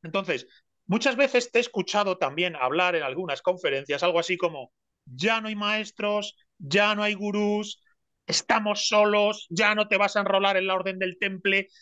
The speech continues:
ya no vas a encontrar a los rishis, ya no hay druidas en Irlanda, se acabó. Estás solo.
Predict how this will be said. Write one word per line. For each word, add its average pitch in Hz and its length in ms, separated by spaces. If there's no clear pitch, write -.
ya 208 300
no 202 100
vas 202 160
a 208 60
encontrar 190 460
a 180 40
los 185 160
rishis, 190 600
ya 208 240
no 208 100
hay 196 140
druidas 185 440
en 185 100
Irlanda, 185 640
se - 180
acabó. 110 380
Estás 185 360
solo. 120 460